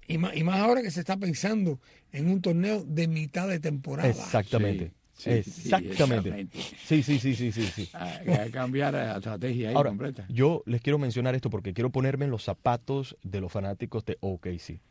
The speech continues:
Speaker 2: Me gusta ponerme en los zapatos de las personas para sentir, ¿ve? Porque yo lo pienso si fuese aquí en Miami. La realidad es que haber tenido un equipo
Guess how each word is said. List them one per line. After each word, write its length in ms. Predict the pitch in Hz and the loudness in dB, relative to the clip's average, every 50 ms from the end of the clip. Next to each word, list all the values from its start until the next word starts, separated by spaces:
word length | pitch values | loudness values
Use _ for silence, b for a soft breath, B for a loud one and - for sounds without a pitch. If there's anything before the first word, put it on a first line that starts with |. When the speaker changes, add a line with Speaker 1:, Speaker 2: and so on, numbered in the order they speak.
| _ _ - | _ _ -2
Speaker 2:
Me 60 | 117 | 0
gusta 220 | 147 165 - - | 0 2 2 2
ponerme 320 | 165 156 151 160 165 160 160 | 4 4 2 2 2 0 0
en 60 | 151 | 0
los 100 | 131 - | 0 0
zapatos 340 | 123 101 123 120 - 143 143 | 0 2 2 0 0 0 0
de 80 | 135 | 0
las 100 | 123 120 | 0 -2
personas 360 | - 113 98 - 123 123 131 | -2 -4 -4 -2 -2 -2 0
para 180 | - 123 110 98 | 0 -2 -2 -2
sentir, 600 | - - 104 92 90 85 - 123 107 85 87 85 | -4 -6 -4 -4 -4 -2 -2 0 0 0 -2 -4
¿ve? 160 | 76 98 95 - B B B B B B | -4 -6 -8 -8 B B B B B B
Porque 240 | 95 95 - 98 90 | -4 -2 -2 2 4
yo 120 | 110 123 | 6 6
lo 120 | 139 156 - | 6 6 4
pienso 280 | 135 147 160 156 165 - | 2 2 2 0 0 -2
si 120 | - 110 | -4 -2
fuese 240 | - 123 113 - 117 | -2 -2 0 0 -2
aquí 160 | 104 117 120 | 0 0 0
en 80 | 110 98 | 0 2
Miami. 480 | 98 95 101 110 107 92 85 80 - b b b b b b b b b | 0 0 0 0 0 0 -2 -4 -6 b b b b b b b b b
La 100 | b 107 | b 2
realidad 460 | 113 120 120 117 117 110 117 131 143 156 | 4 4 4 4 4 2 2 2 2 2
es 100 | 156 - | 0 -2
que 240 | - - 143 - - - - _ _ _ _ _ - | -2 -4 -4 -4 -4 -10 -20 _ _ _ _ _ -2
haber 320 | - 117 107 123 156 160 160 | 0 2 4 4 2 2 0
tenido 400 | - 156 143 135 120 113 104 101 | 0 0 0 2 2 0 0 0
un 120 | 117 127 | 0 -2
equipo 460 | 117 113 - 104 95 - 87 85 - | -2 -4 -4 -4 -4 -2 -4 -6 -8